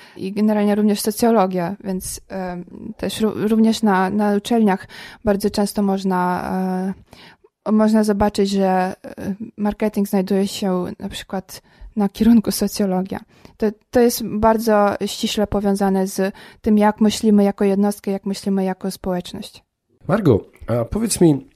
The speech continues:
Speaker 2: jakie są różnice między lejkiem B two C i B two B? Czyli business to, e, customer i business to business.
Speaker 1: E, marketing, e, marketing w sektorze B two C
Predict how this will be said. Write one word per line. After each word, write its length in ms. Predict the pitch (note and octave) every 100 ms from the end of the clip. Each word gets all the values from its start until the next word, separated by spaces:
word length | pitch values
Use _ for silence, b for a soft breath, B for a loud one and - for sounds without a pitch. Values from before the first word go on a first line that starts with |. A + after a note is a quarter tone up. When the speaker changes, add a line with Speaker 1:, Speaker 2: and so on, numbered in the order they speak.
| _ -
Speaker 2:
jakie 260 | D3+ E4+ D#4+
są 180 | -
różnice 440 | A#2 G#2 B2 B2+ A2+
między 460 | A2+ A2 G2+ G2+ F#2+ - -
lejkiem 720 | G2 G#2+ G#2+ - G#2+ G2+ F#2 - _
B 240 | G2+ F2+ G#2+
two 140 | -
C 220 | F#2+ -
i 640 | A#2 C#3 - G2 F#2+ F#2+ - _ _ -
B 180 | F#2 F#2+
two 140 | G2+
B? 120 | E2+ D#2+ - - - - _ _ _ _ - -
Czyli 380 | - A2 A2 F#2 -
business 580 | G#2 G2+ G#2+ G2+ F#2 -
to, 260 | F#2+ F2+ -
e, 200 | G2 F2
customer 640 | E2 - - - G#2+ G2+ F#2+
i 60 |
business 340 | F2+ F#2 F#2 F2
to 120 | F#2
business. 540 | D#2 D2+ D2 C#2+ - _ b b b b b b b b b - - -
Speaker 1:
E, 180 | A3
marketing, 540 | G#3+ A3+ - C#4+ C#4+ B3
e, 300 | A3 G#3 G#3+
marketing 520 | A3 - C4 A#3+ A3+
w 260 | G#3 G3+ G#3
sektorze 720 | - - A#3 A3 G#3+ G#3 G3
B 140 | G#3+
two 140 | -
C 200 | G#3+ -